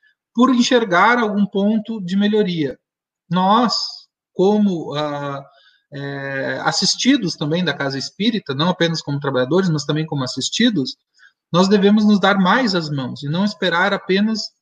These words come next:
de um círculo hierárquico que as coisas aconteçam, mas que as coisas aconteçam, é, com a maior horizontalidade possível.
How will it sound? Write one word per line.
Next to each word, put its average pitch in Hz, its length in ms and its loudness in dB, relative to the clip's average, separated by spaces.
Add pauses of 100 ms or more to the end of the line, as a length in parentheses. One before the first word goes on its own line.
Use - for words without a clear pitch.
(160)
de 160 280 2
um 208 120 4
círculo 214 520 -2
hierárquico 196 840 0
que - 120 -8
as 170 100 -8
coisas 170 280 -6
aconteçam, 180 720 0 (460)
mas 175 220 2
que 202 140 0
as 190 120 2
coisas 185 260 0
aconteçam, 165 960 -2
é, 147 420 0 (340)
com 190 100 0 (200)
a 165 100 4
maior 185 360 4
horizontalidade 190 1080 2
possível. 123 640 -10